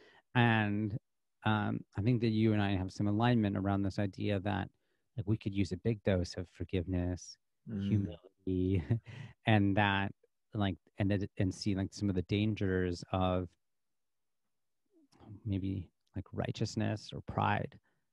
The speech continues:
Speaker 1: you know, of just, like, that sort of, like, "I'm right and you're wrong" kind of attitude.
Speaker 2: Yeah.
Speaker 1: Gosh, if I could just t-, take anything out of the world, it would just be, like, right and wrong, <laughs> you know?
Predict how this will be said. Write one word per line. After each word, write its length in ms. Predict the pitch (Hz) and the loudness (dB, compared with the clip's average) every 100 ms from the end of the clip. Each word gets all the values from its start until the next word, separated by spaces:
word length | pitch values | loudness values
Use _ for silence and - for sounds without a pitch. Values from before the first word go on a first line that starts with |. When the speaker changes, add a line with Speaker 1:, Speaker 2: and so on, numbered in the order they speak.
| _ | _
Speaker 1:
you 120 | 113 101 | 2 4
know, 240 | 98 95 107 | 4 2 0
of 200 | 120 95 | 0 0
just, 300 | 101 95 - _ _ _ | 0 0 0 _ _ _
like, 240 | 104 95 - _ _ _ _ - | -6 -4 -8 _ _ _ _ 2
that 180 | 113 - | 2 6
sort 100 | 131 | 4
of, 60 | |
like, 120 | 104 - | 4 0
"I'm 260 | 104 120 107 | 2 4 4
right 220 | 101 107 | 2 2
and 140 | 98 98 | 0 2
you're 180 | 101 | 2
wrong" 360 | 95 107 110 110 - - | 2 2 2 -2 -6 -10
kind 200 | - 113 | -4 -2
of 80 | |
attitude. 600 | 107 113 113 - 107 107 - _ _ _ _ _ | 0 -2 -2 -2 -2 -2 -8 _ _ _ _ _
Speaker 2:
Yeah. 240 | 101 95 98 | -6 -4 -4
Speaker 1:
Gosh, 60 | |
if 60 | 87 | 0
I 80 | 120 | 0
could 120 | 120 | 0
just 120 | 107 - - | -4 -6 -14
t-, 80 | - | -10
take 200 | 80 - | -8 -2
anything 300 | 131 127 110 107 | 2 2 2 0
out 80 | |
of 60 | 98 | 0
the 80 | 98 | 0
world, 300 | 104 95 104 | 0 -2 -2
it 40 | |
would 160 | 101 95 | -2 -2
just 180 | 92 - | -4 -4
be, 100 | 104 | -4
like, 140 | 95 _ _ _ _ _ _ _ _ _ _ _ | -6 _ _ _ _ _ _ _ _ _ _ _
right 240 | 113 101 | 2 2
and 120 | 98 101 | 2 -2
wrong, 280 | - 120 - | -2 -6 -10
<laughs> 80 | _ | _
you 120 | 104 | 0
know? 180 | 120 107 | 4 4